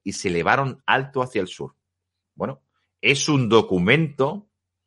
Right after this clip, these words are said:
un documento físico en el cual, si ahora un investigador ufo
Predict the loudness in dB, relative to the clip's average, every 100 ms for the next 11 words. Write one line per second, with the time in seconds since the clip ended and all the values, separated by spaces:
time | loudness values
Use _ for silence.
0 | _ -2 0 2 0 2 0 0 -4 0
1 | 0 -2 -2 -2 -2 _ _ -20 0 2
2 | 2 -6 -4 -4 -4 _ _ _ -2 2
3 | 2 0 0 4 6 4 0 -16 -20 -14
4 | -2 2 6 8 6 6 2 0 0 -2
5 | -2 0 2 4 2 0 _ 2 2 0
6 | -6 -6